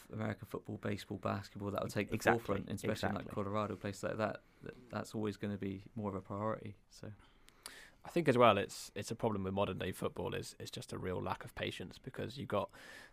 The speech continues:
Speaker 3: Liverpool, Man United, Arsenal, clubs like that who obviously they were founded over a hundred years ago, so they've taken such a long time to build their fan base and, and build, as you say, that sense of belonging. Um,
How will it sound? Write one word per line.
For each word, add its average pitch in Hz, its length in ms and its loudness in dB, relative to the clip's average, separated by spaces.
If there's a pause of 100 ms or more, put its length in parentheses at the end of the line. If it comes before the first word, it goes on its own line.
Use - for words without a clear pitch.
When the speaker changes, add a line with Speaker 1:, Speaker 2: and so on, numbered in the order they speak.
(140)
Speaker 3:
Liverpool, 101 400 2
Man 92 160 2
United, 92 420 0
Arsenal, 92 560 0 (300)
clubs - 240 -4
like - 200 -4
that 104 240 -2
who 95 220 -2 (560)
obviously 101 300 0
they 101 80 4
were 95 100 2
founded 95 460 4 (240)
over 107 220 6
a 95 40 4
hundred 101 300 -4
years 101 160 2
ago, 98 260 -4
so - 160 -4
they've 101 300 2
taken 101 460 0 (100)
such - 480 -6
a 104 60 -4
long 98 280 -2
time 95 280 -4
to - 80 -8
build 95 280 -2
their 101 140 0
fan 95 260 0
base 95 320 -4
and, 90 160 -4
and 95 160 -4
build, 92 240 2
as 90 140 -2
you 90 80 -6
say, 90 220 0
that - 160 -4
sense - 280 -6
of - 140 -10
belonging. 92 460 -2 (760)
Um, 98 460 2